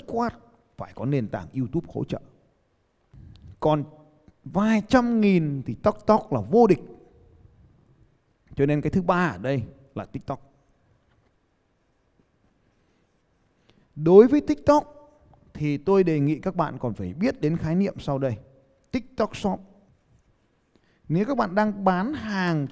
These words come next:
từ các nền tảng thương mại điện tử thì hãy biết điều sau đây. Chỉ một năm ra đời, TikTok Shop đã vượt tất cả và đứng thứ hai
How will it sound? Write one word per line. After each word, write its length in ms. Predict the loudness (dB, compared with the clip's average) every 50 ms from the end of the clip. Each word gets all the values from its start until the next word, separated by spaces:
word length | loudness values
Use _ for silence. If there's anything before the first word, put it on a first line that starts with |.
| 2 2
từ 80 | 2
các 220 | 4 4 0 0 2
nền 240 | 0 0 0 0
tảng 220 | -2 -6 -8 -10 -8
thương 240 | -4 -4 -2 -2 -2
mại 160 | -4 -6 -6
điện 160 | -12 -14 -14 -8 -6
tử 220 | -6 -6 -6 -8 -14 _ _ _ _ _
thì 80 | -10 -10
hãy 200 | -8 -8 -8 -6
biết 240 | -6 -6 -6 -4
điều 180 | -6 -6 -6 -6
sau 220 | -8 -8 -8 -6
đây. 160 | -6 -6 -8 -8 -10 -16 -20 _ _ _ _ _ _ _ _ _ _ _ _ _ _
Chỉ 220 | 0 2 2 2 2
một 300 | 2 2 0 0 0 0
năm 320 | 2 2 4 4 2 0
ra 180 | 0 0 0 2
đời, 320 | 2 2 2 0 0 -4 -10 -14 -20 _ _ _ _ _ _ _ _ _ _ _
TikTok 300 | -4 0 0 0 0 4
Shop 220 | 2 2 2 2
đã 140 | 0 0 0
vượt 320 | 0 2 4 4 4 4 4 -6 2 4
tất 240 | 4 4 4 0 -2
cả 280 | -2 -2 0 -2 -4 -10 -16 -20 -16 _
và 100 | -10 -4
đứng 220 | -2 0 0 0
thứ 180 | -2 -2 -2 -2 -2
hai 520 | -4 -6 -4 -2 -2 0 0 0 0 -2